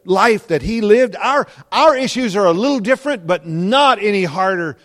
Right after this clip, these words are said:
than what Peter faced. So we look to his list to say, if you're facing a really difficult time, what should you do? If you're facing a really hard time,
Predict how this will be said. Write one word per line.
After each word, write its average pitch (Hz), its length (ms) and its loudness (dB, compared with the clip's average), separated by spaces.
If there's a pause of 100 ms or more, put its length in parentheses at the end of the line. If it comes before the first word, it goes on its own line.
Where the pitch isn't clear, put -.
(160)
than 156 180 -2
what 160 220 0
Peter 156 300 -4
faced. 160 640 -6 (2500)
So 170 220 -6
we 147 140 -4
look 170 300 -10
to 156 120 -10
his 214 540 -10
list 131 420 -8
to 131 80 -20
say, 113 440 -12 (400)
if 147 180 -16
you're 160 100 -8
facing 190 440 -8
a 139 40 -8
really 170 240 -4
difficult 170 500 -12
time, 165 360 -14 (200)
what 170 180 -4
should 127 240 -12
you 131 80 -14
do? 104 220 -18 (1500)
If 151 160 -12
you're 156 120 -4
facing 202 420 -8
a 139 60 -6
really 175 260 -2
hard 180 480 -4
time, 185 460 -14